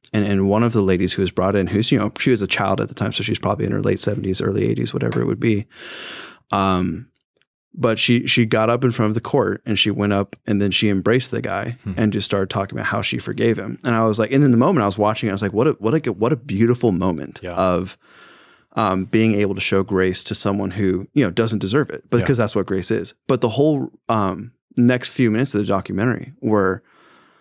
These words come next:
Speaker 1: talking about how she had no right to do that. And I
Speaker 2: Hmm.
Speaker 1: thought it was really interesting because we forget how uniquely Christian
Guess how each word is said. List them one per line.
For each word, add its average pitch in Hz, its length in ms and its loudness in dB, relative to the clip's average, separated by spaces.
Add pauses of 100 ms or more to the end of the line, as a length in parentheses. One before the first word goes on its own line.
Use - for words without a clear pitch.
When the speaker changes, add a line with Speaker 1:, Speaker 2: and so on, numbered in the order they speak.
(320)
Speaker 1:
talking 107 380 0
about 95 200 0
how 98 160 -2
she - 180 -2
had 98 120 -4
no 98 140 -2
right 95 220 -4
to - 100 -12
do 117 160 -2
that. - 300 -8
And 123 100 0
I 113 60 2
Speaker 2:
Hmm. 95 60 0
Speaker 1:
thought 120 120 2
it 123 60 4
was 113 180 0
really 107 220 4
interesting 104 420 0
because - 300 -4
we 117 140 2
forget 110 520 0
how 104 640 0
uniquely 110 760 2
Christian 104 840 -2